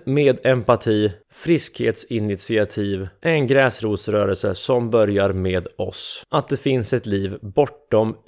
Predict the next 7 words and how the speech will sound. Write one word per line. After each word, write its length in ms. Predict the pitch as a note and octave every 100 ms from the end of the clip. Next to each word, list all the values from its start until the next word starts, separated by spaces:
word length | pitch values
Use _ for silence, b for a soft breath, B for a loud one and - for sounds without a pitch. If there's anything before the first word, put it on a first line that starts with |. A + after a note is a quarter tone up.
| -
hjärndöd 640 | A#2+ A#2+ A2 G2 G2+ F#2
konsumtion, 840 | - A2+ F#2 G2+ G2 G#2+ F#2+ G2 F2+ b -
moderna 640 | C3 C3 C3 A2+ G#2+ G#2+
bekvämligheter 1080 | G2 A2+ - A#2 G2 F#2+ F2+ F#2 - G2 F#2 - _
och 180 | D3+ C3+
inaktiva 640 | C#3 C3 B2 A2+ - A2 A2
liv 280 | G2+ G2